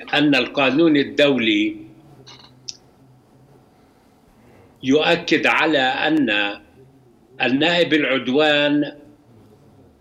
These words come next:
لا صفة قانونية له خارج حدود الدولة الأردنية. هو يتمتع بالحصانة الدبلوماسية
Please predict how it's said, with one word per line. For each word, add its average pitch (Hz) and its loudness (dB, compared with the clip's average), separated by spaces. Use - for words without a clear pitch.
لا 156 2
صفة 175 -2
قانونية 151 2
له 143 0
خارج 175 2
حدود 151 2
الدولة 143 0
الأردنية. 120 -2
هو 151 4
يتمتع 156 2
بالحصانة 160 0
الدبلوماسية 160 0